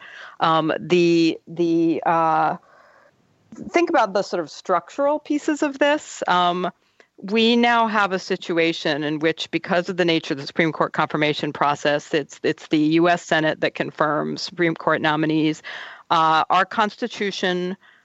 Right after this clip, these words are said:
uh, contains, among other profoundly anti-democratic provisions, uh, a provision saying that every state,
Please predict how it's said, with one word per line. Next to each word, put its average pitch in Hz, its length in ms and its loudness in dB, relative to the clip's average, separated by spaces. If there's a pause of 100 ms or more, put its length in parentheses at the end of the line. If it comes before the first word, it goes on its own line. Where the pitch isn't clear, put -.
(180)
uh, 170 380 4
contains, 180 920 -2
among 190 440 2
other 196 340 2
profoundly 170 1000 -2
anti-democratic 156 1200 0
provisions, 156 880 -2
uh, 151 280 2
a 156 120 2
provision 165 720 2 (760)
saying 165 460 2
that 160 240 2
every 185 260 2
state, 165 460 0